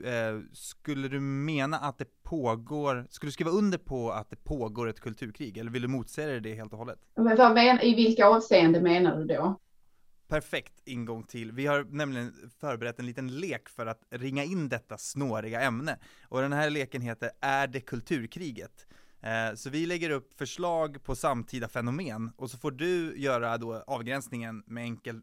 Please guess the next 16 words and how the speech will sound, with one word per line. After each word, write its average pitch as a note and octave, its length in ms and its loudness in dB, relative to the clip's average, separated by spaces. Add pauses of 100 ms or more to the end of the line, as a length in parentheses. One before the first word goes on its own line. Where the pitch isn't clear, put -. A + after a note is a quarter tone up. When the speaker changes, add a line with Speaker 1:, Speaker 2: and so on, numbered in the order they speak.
Speaker 1:
ja D3+ 280 -2
och C#3+ 80 0
nej B2+ 320 -6
om A#2+ 180 -8
du A#2 100 -10
tycker A2+ 280 -12
att - 180 -18 (280)
det A#2+ 60 -8
här G#2+ 380 -6 (360)
är A2 220 -6
kulturkriget. A#2+ 560 -10 (480)
Eh, A2+ 240 -2
så A2+ 100 -6
jag D3 80 -2
börjar. B2+ 240 -2 (200)
Flygskam, A2+ 1120 -8